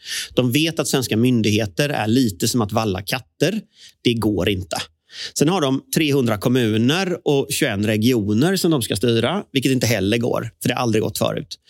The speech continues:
Och sen har de lovat hur mycket som helst inför valet.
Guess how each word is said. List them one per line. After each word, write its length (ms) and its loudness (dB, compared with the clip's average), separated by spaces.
Och 100 2
sen 120 2
har 60 4
de 120 2
lovat 400 0
hur 260 4
mycket 280 0
som 100 -2
helst 320 -4
inför 160 -2
valet. 360 0